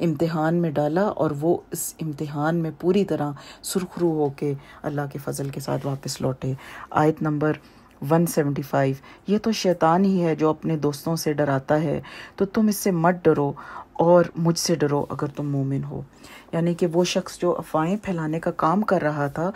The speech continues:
दरअसल वो शैतान का चेला था और अल्लाह ताला फरमाते हैं कि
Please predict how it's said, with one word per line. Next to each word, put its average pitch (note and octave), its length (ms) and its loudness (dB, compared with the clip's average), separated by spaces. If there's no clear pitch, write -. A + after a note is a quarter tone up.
दरअसल G3 360 6
वो A#3 100 0
शैतान A3 480 2
का G#3+ 160 2
चेला D3 280 2
था C#3 200 -2
और D3+ 120 0
अल्लाह D#3 180 0
ताला D#3 240 2
फरमाते D#3 480 0
हैं G3+ 180 2
कि F#3+ 80 6